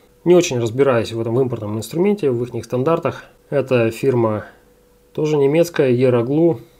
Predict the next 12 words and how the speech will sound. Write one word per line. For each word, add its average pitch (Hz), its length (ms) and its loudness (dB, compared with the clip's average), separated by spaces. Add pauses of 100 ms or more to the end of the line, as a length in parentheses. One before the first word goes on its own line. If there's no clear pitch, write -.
(120)
Посмотрите, 127 640 -2 (220)
какое - 340 -4
качество. 117 640 -6 (400)
Все - 320 -4
шлифованное, 123 960 0 (380)
все - 380 -4
закаленное, 113 1000 -6 (800)
отбалансировано. 123 1200 0 (1200)
Все - 420 -8
шлифовано, 117 600 -4
все - 180 -10
блестит. - 560 -10